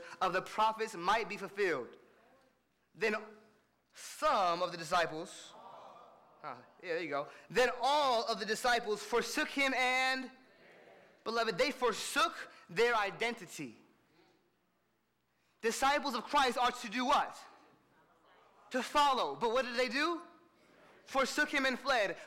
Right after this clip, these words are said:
Because they failed to watch, because they failed to understand what it meant to sacrifice, because of that, they were unable to fulfill their mission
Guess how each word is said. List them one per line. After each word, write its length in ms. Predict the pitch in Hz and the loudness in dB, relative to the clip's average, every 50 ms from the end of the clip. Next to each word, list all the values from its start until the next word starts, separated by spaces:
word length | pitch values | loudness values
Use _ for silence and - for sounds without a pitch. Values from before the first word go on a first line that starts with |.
| - - | -2 0
Because 420 | 233 226 233 - 285 302 302 294 | 0 0 0 0 0 0 0 0
they 160 | 247 254 240 | 0 0 -2
failed 420 | 220 - - 269 285 302 302 311 302 | -2 -4 -2 0 0 0 0 -2 -4
to 100 | - 269 | -4 -2
watch, 460 | 233 247 277 269 220 185 160 - - - | 0 2 2 4 2 2 -2 -6 -8 -8
because 240 | 226 226 - 277 | -6 -4 -4 -2
they 120 | 220 240 233 | 0 0 -2
failed 380 | 196 - - 285 302 302 294 | -2 -2 -2 0 0 0 0
to 80 | - 247 | 0 -2
understand 680 | 254 240 233 233 - - 285 277 269 247 226 220 202 - - - - | -2 -4 -4 -6 -6 -2 0 0 2 2 2 0 -2 -4 -8 -12 -4
what 180 | - 247 262 254 | -2 0 2 2
it 100 | 247 233 | 0 -2
meant 400 | 214 220 254 302 302 285 269 214 220 | -2 0 0 0 0 -2 -6 -6 -4
to 120 | 254 233 | -4 -4
sacrifice, 1080 | - - - - 294 285 285 - - 269 240 - - 262 247 226 202 202 - - - - - - - - | -4 -4 -2 0 2 2 0 0 -2 -4 -2 0 0 0 2 0 0 -4 -6 -10 -12 -12 -14 -16 -10 -6
because 400 | - 254 - - - 269 311 311 | -6 -4 -4 -2 -2 0 0 0
of 100 | 302 233 | 0 0
that, 220 | 202 226 214 208 - - - - - - | 0 0 0 0 -2 -4 -10 -12 -4 -2
they 100 | 233 247 | -2 0
were 240 | 240 240 233 214 - - - - - _ _ _ _ _ _ _ _ _ _ _ _ _ _ _ - _ | 2 0 0 -2 -4 -8 -14 -20 -20 _ _ _ _ _ _ _ _ _ _ _ _ _ _ _ -8 _
unable 720 | - 233 254 277 294 277 196 240 269 277 247 180 165 147 131 - - - - _ _ _ _ _ _ _ _ _ _ _ _ _ _ _ _ _ - | 2 4 6 6 4 4 2 -2 -2 -2 -4 -4 -6 -8 -10 -12 -18 -20 -20 _ _ _ _ _ _ _ _ _ _ _ _ _ _ _ _ _ -16
to 80 | 208 185 | -14 -12
fulfill 640 | 190 165 - - - 240 247 247 247 247 247 247 240 - - - - _ - | -12 -14 -14 -10 -6 -4 -2 0 0 0 -2 -6 -8 -14 -20 -20 -20 _ -2
their 200 | 147 175 175 165 | 2 2 4 4
mission 680 | 156 156 175 214 233 208 - - 214 214 220 233 233 233 | 2 2 0 0 0 0 -2 -2 -2 -2 -2 -4 -6 -8